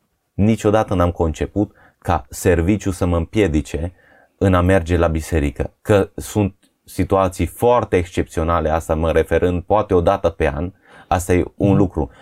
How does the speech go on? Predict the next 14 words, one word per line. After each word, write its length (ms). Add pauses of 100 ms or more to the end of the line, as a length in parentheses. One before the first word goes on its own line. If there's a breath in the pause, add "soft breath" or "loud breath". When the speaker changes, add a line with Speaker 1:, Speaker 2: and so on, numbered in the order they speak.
(120)
Speaker 1:
dar 240
nici 240
de 100
cum 180
la 80
ordinea 380
săptămânii 560
sau 240
a 60
lunii 300
să 160
nu 80
se 320 (140)
întâmple 680